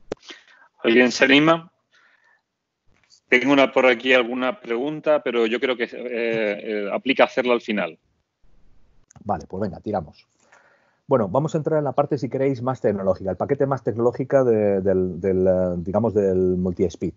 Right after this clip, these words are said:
Speaker 2: Vamos a estar hablando de apificación, vamos a hablar de talento, cultura tecnológica y vamos a hablar sobre todo de arquitecturas digitales.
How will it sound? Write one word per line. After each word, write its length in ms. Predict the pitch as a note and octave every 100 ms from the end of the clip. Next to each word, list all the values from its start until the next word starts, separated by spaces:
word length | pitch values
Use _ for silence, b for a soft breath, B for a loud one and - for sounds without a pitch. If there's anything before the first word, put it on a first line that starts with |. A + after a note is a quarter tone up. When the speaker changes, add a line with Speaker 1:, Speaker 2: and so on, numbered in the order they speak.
| -
Speaker 2:
Vamos 260 | F#2 F#2+
a 20 |
estar 180 | F#2+ G2+
hablando 260 | F#2 F#2+ F#2+
de 40 |
apificación, 720 | F2+ F2 F2+ D#2+ A2+ A#2+ A#2+
vamos 160 | A2+ F#2+
a 60 | F#2+
hablar 180 | F#2
de 100 | F#2
talento, 380 | F2+ F#2+ F#2+ F#2
cultura 680 | E2+ F2+ - F#2+ F#2+ F#2 F2+
tecnológica 680 | F2 F#2+ F#2+ A2+ - A2+ A#2+
y 40 |
vamos 220 | A2 G2 F#2+
a 40 |
hablar 160 | F#2+ G2
sobre 180 | F#2+
todo 220 | F2 G#2 G2
de 160 | F2+
arquitecturas 480 | E2 - - G2+ F2
digitales. 640 | D#2+ - - - - -